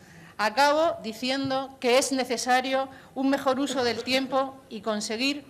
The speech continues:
unos horarios más racionales para así poder equilibrar la vida de los ciudadanos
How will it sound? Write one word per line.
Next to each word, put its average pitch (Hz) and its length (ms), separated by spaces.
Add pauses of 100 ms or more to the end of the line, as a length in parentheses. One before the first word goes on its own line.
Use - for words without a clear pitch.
(100)
unos 269 300
horarios 226 500 (340)
más 254 380
racionales 214 580
para 190 260
así 190 160
poder 220 280
equilibrar 196 800
la 190 160
vida 233 320
de 202 80
los 175 180
ciudadanos 214 640